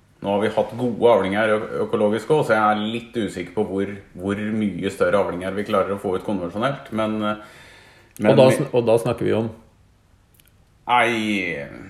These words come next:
Speaker 1: ni hundre tusen kilo tørrstoff.
Speaker 2: Ja.
Speaker 1: Mm.
Speaker 2: Mm.
Speaker 1: I området der. Det er, men det, det er jo, det er jo stor forskjell på områdene, eh, arealene våre. Stor forskjell på skiftene, så det er, eh,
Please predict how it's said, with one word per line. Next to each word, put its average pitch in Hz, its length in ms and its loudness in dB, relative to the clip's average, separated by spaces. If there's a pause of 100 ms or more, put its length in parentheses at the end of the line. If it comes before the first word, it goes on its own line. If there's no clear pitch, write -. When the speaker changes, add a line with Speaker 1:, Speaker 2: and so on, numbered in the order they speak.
(200)
Speaker 1:
ni 98 220 -6
hundre 104 640 2
tusen 104 460 -6
kilo 101 400 -6
tørrstoff. 113 400 -4
Speaker 2:
Ja. 107 140 0 (340)
Speaker 1:
Mm. 101 180 -6
Speaker 2:
Mm. 101 240 -8 (880)
Speaker 1:
I 117 80 2
området 110 480 4
der. 143 200 2 (640)
Det 113 160 2
er, 113 240 2
men 113 240 -2
det, 104 120 4 (360)
det 104 80 2
er 98 220 4
jo, 101 420 -4
det 107 120 0
er 110 100 2
jo 110 80 -6
stor 147 420 -4
forskjell 104 480 0
på 120 140 4
områdene, 95 400 -2 (260)
eh, 113 400 4
arealene 98 400 2
våre. 123 220 2 (240)
Stor 113 260 -4
forskjell - 400 -4
på 104 140 -6
skiftene, 110 340 -6
så 101 140 -4
det 92 300 -6
er, 95 180 -10
eh, 90 220 -10